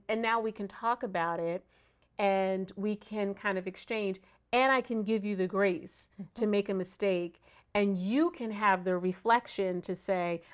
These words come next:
Speaker 1: "I'm sorry, I didn't realize that.
Speaker 2: Right.
Speaker 1: Thank you so
Speaker 2: Right.
Speaker 1: much."
Speaker 2: That's a
Speaker 1: And then we can
Speaker 2: culture,
Speaker 1: go
Speaker 2: though.
Speaker 1: on. That's
Speaker 2: I mean,
Speaker 1: right.
Speaker 2: that's cl-, you know, that's a part of the climate and culture
Speaker 1: That's
Speaker 2: in a
Speaker 1: right.
Speaker 2: classroom.
Speaker 1: That's right.
Speaker 2: You know, or in, in an environment where we, we s-,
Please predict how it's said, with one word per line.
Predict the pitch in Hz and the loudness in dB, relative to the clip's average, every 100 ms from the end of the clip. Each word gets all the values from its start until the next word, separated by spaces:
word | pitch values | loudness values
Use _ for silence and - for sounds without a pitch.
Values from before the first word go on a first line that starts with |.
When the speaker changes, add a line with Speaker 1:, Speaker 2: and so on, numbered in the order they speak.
| - | -4
Speaker 1:
"I'm | 202 | -2
sorry, | - 494 233 | 0 2 4
I | 196 | 6
didn't | 208 202 | 6 4
realize | 427 403 170 170 - | 4 6 6 4 0
that. | 170 147 175 | 0 2 2
Speaker 2:
Right. | 175 | 2
Speaker 1:
Thank | 233 269 | 0 0
you | - | 0
so | - 247 | 4 4
Speaker 2:
Right. | 226 247 170 | 6 4 4
Speaker 1:
much." | 165 - - - | 0 -8 -20 2
Speaker 2:
That's | 220 269 | 6 6
a | |
Speaker 1:
And | 233 | 8
then | 269 285 | 8 8
we | 277 | 6
can | - 247 | 6 6
Speaker 2:
culture, | 208 | 8
Speaker 1:
go | 226 | 10
Speaker 2:
though. | 226 | 10
Speaker 1:
on. | 233 196 | 6 6
That's | 196 180 - | 4 2 2
Speaker 2:
I | |
mean, | 190 | 2
Speaker 1:
right. | 214 | 6
Speaker 2:
that's | 233 - | 6 4
cl-, | - - | -10 -8
you | 240 | -2
know, | 202 | 2
that's | 202 208 | 2 2
a | |
part | - 226 190 | -2 0 0
of | |
the | 180 | -2
climate | - 185 190 180 | 0 0 0 -2
and | 156 | -6
culture | - 220 254 - | -4 -2 -2 2
Speaker 1:
That's | 196 185 | 2 4
Speaker 2:
in | 185 | 2
a | |
Speaker 1:
right. | 165 | 0
Speaker 2:
classroom. | 170 247 277 - 156 135 143 | 2 -2 -4 -8 -8 -8 -4
Speaker 1:
That's | 196 185 | -4 -2
right. | 175 165 | -2 -2
Speaker 2:
You | 196 | 0
know, | 185 165 | 0 4
or | 180 - | 4 4
in, | 202 190 - | -2 -4 -4
in | 180 | -4
an | 175 | -4
environment | 170 170 208 269 208 165 151 | -4 -4 -2 -2 -2 -4 -6
where | 170 180 165 165 - _ _ - | -2 0 0 -2 -8 _ _ -8
we, | 202 226 226 220 - - | -6 -4 -6 -8 -10 -8
we | 202 | -8
s-, | 196 | -8